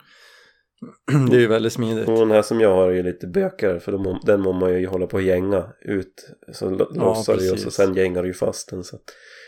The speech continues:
Speaker 2: det är ju lite meck att ställa om.
Speaker 1: Ja, men, men samtidigt som du säger, om man övar med det där och liksom
Speaker 2: Mm.
Speaker 1: lär sig, då kommer man veta vad man ska ha den på.
Speaker 2: Jo, visst.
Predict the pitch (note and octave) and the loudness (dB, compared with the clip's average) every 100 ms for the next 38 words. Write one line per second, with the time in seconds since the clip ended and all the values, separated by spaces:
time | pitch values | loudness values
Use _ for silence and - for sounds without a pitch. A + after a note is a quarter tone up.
0 | - - - G2+ F#2+ F#2+ F#2+ F2+ - - | -20 -18 -6 -2 0 0 0 -2 -4 -6
1 | F#2+ F#2+ G2+ F2 F2 _ _ - - _ | -2 0 -2 -4 -10 _ _ -20 -20 _
2 | _ _ _ _ _ _ _ A#2 A2+ - | _ _ _ _ _ _ _ -8 -6 -8
3 | _ - B2 A#2+ - B2+ B2 A#2 G#2+ A#2+ | _ -4 -2 -2 -4 -2 0 -2 -2 -2
4 | A2+ C3 B2 A2 G2+ F#2 A#2+ A2+ G2+ G2+ | -2 -2 -2 -4 -8 0 2 2 0 -4
5 | G#2+ G#2+ - - A2 A2+ C#3 A#2 G2 G2+ | -6 -8 -8 -4 0 0 0 0 -2 -2
6 | G2+ G2 G2 G2 G#2 - A2 F#2 G#2 - | -2 -2 -6 -8 -12 -12 -6 -4 -4 -8
7 | - - _ _ _ _ _ _ _ _ | -14 -16 _ _ _ _ _ _ _ _
8 | A#2+ B2 A2+ G#2+ G#2+ G2+ B2+ A2 A2 G#2+ | -4 0 0 0 -2 -4 -4 -4 -6 -8
9 | - A#2+ A#2 - - G2+ G2+ G2 F2+ - | -12 -12 -10 -10 -6 -4 -4 -8 -12 -16